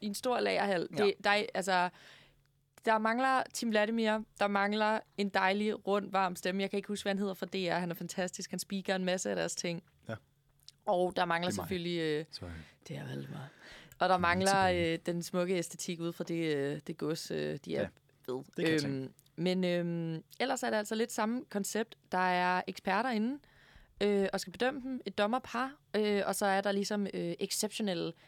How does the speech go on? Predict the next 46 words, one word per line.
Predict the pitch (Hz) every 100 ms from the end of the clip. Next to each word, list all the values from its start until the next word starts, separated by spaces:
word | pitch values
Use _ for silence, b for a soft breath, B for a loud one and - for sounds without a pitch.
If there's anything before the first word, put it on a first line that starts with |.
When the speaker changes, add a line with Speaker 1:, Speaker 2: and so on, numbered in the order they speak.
| b
Speaker 1:
rengøringsglade | 180 196 196 185 - 165 160
mennesker. | 143 151 - - -
Speaker 2:
Mm. | 104 90 B B B B
Speaker 1:
Øh, | 185 180 -
dommerne, | 214 254 277 247 -
det | 240
er, | 202 185 180
øh, | 175 160 156 147
Katrine | - 185 190
Karlsson, | 175 185 196 277 294 269 247
som | - 202
har | 190
gjort | 196 175
rent | 190 240 220 -
seksten | - 208 254 269
år | 226 240
hos | 220 -
kongehuset. | - 196 277 269 220 208 202
Speaker 2:
Sådan. | - 117 101 220 B B
Speaker 1:
Og | 240
nu | 240 233
gør | 262 220
rent | 226 208 -
på |
et | 220 202 190 -
gods, | 220 240
jeg | 220
ikke | 202
lige | 220
kan | 220
huske | 220 220 208
navnet | 196 226 220
på, | 208 185 190
men, | 196 196
øh, | 185 175 175 185 - _ _ _ _
jeg | 226 247
tænker, | 277 277 311 277 - 214 220
hun | 226 269
har |
styr | 269 262 233
på |
sine | 220 220
ting. | 202 170 - - -
Speaker 2:
Det | 143
er |
sådan, | 196 208